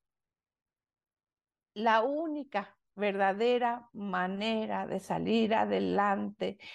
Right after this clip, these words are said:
y estar siempre al frente de tu vida presente es adaptándonos a los cambios. Abrazar el cambio te traerá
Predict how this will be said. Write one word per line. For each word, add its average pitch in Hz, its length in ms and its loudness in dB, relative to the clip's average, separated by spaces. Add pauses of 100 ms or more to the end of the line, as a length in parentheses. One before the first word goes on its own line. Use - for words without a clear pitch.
(200)
y 226 100 2
estar 233 380 0
siempre 233 800 -2
al 220 240 -4
frente 214 580 0
de 196 140 2
tu 202 200 -2
vida 196 440 2
presente 262 640 -2 (800)
es 415 480 4 (180)
adaptándonos 214 1160 -2
a 208 80 -4
los 190 300 -4
cambios. 170 640 -4 (720)
Abrazar 254 720 2
el 294 160 0
cambio 254 380 0
te 240 160 -2
traerá 208 920 -2